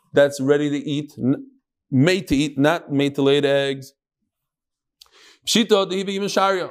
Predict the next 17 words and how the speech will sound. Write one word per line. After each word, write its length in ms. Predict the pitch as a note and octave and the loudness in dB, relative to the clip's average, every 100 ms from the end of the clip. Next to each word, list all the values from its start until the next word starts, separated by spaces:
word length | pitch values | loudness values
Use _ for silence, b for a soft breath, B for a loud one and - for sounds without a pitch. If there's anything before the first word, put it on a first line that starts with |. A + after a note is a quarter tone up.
| - | -4
Of 220 | G#3 G#3 - | -2 -2 0
course, 600 | A#3 B3 B3 F3 - - _ _ _ _ - | 6 6 6 0 -8 -18 _ _ _ _ -2
it's, 280 | F3 F3 - C#3 | -2 -2 -6 -8
it's 100 | F3 | -4
not 200 | G3 F3+ | -4 0
muktzah, 680 | D#3 D3+ - G3+ C4+ - - | -2 -2 -2 -2 -2 -8 -6
not 180 | D#3 | -4
muktzah, 340 | G3 D4 - A3+ | -2 -4 -4 -6
so 100 | G#3 | -4
you 80 | F3+ | -6
could 140 | F#3+ | -6
eat 320 | G#3 G#3+ _ | -6 -10 _
the 80 | D3 | -6
mother, 320 | E3 B3+ B3 | 0 0 0
you 80 | A3+ | -6
could 160 | - E3 | -10 -6
eat 320 | G#3+ G#3+ | -6 -8